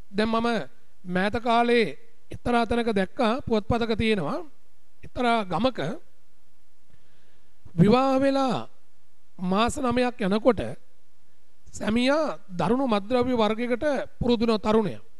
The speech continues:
දරුණු මත්ද්‍රව්‍ය වර්ගයට පුරුදු වෙලා ඔහු ඒක එක දිගට පවත්වාගෙන යනවා. බිරිඳට දරුවෙක් ලැබෙන මාස නවයයි. හැබැයි දවසක් බිරිඳ කිව් වචනයකට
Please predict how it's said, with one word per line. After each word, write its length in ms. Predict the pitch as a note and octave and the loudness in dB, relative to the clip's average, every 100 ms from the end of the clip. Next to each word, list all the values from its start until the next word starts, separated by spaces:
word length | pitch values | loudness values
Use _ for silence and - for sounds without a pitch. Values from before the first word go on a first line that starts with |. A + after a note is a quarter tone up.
| - - - - - - F3+ | -10 -10 -10 -10 -10 -10 -6
දරුණු 360 | E3 D#3 B3+ | -2 0 2
මත්ද්‍රව්‍ය 420 | C4 A#3+ C4+ B3+ | 0 0 0 2
වර්ගයට 380 | B3 A3 A#3 - | 4 4 2 0
පුරුදු 260 | G#3 G#3+ B3 | 2 4 4
වෙලා 260 | A#3 E3+ B3 - - - - | 2 2 -4 -8 -8 -8 -8
ඔහු 280 | - A3+ A#3+ | -2 2 2
ඒක 200 | C4+ B3+ | 2 0
එක 180 | C#4 A3+ | 0 0
දිගට 280 | A3+ A3 C#4 | -2 2 2
පවත්වාගෙන 600 | A3+ A3+ A3+ A#3+ A3+ G#3+ | 2 0 0 -2 0 -2
යනවා. 240 | G#3 G3 - - - - - - - | -4 -4 -6 -10 -10 -8 -8 -8 -8
බිරිඳට 440 | E3 G3 B3 C4 G#3 | 0 0 2 2 2
දරුවෙක් 360 | G3+ A#3 A#3+ | 4 4 2
ලැබෙන 280 | A#3+ A3+ A3+ | 0 0 2
මාස 280 | G3+ G3+ G3+ | 0 0 -2
නවයයි. 400 | G#3+ G#3 C#3 G2 - - - - - - - - - - - - | -2 -2 -2 -6 -8 -8 -10 -10 -10 -10 -10 -10 -10 -10 -8 -8
හැබැයි 560 | - F#3+ G3+ B3 A#3 C#3 - - - - - | -4 2 4 2 0 -6 -10 -10 -10 -10 -10
දවසක් 800 | F3+ F#3 G#3 - B3 - - - - - - | 0 2 4 2 -4 -6 -6 -6 -6 -8 -4
බිරිඳ 320 | F3 G#3+ A#3+ | 2 2 4
කිව් 200 | A3+ A#3 A#3 | 2 2 4
වචනයකට 580 | G#3+ C#3 A#3+ A3+ A3+ A3 | 2 0 0 0 0 2